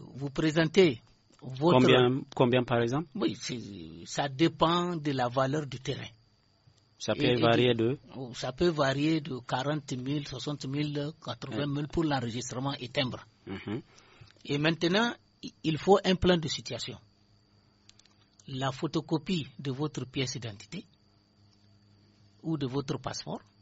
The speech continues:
Speaker 1: ou même de votre permis. Et vous vous présentez au niveau du cadastre. Et là, on vous fait le titre foncier.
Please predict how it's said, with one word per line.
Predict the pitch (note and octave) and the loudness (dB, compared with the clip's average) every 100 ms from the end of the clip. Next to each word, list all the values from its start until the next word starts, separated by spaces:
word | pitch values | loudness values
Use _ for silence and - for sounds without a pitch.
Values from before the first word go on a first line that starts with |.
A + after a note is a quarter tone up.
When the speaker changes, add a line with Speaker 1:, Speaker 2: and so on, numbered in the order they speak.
| _ _ _ _ _ _ _ _ - | _ _ _ _ _ _ _ _ -10
Speaker 1:
ou | D#3+ C#3+ | -4 0
même | C#3 C3 | 0 -2
de | |
votre | A#2+ C3 C3+ - | -4 -6 -6 -12
permis. | - G2 G2+ - _ _ _ _ _ _ _ _ _ _ _ _ _ _ _ _ _ _ _ _ _ _ - | -12 -14 -18 -20 _ _ _ _ _ _ _ _ _ _ _ _ _ _ _ _ _ _ _ _ _ _ -12
Et | C3 D3+ | -6 -6
vous | C3+ | -6
vous | A#2+ | -10
présentez | A2+ B2 A#2+ A#2+ A2+ D3+ F3 F#3 _ _ _ - | -10 -8 -8 -8 -8 -8 -8 -12 _ _ _ -10
au | B2 | -8
niveau | A#2+ A2+ C#3 D#3+ _ _ _ - | -8 -8 -10 -10 _ _ _ -16
du | - | -12
cadastre. | - A2+ A#2+ - - - _ _ _ _ _ _ _ _ _ _ _ _ _ - | -8 -6 -6 -8 -12 -14 _ _ _ _ _ _ _ _ _ _ _ _ _ -12
Et | A#2 | -8
là, | A2+ E3+ A#3 - - | -4 -4 -6 -14 -10
on | A#2+ | -8
vous | A#2 | -8
fait | - D3 | -8 -6
le | C#3 | -6
titre | C3 C3 B2 | -6 -8 -8
foncier. | - G#2+ - | -8 -8 -8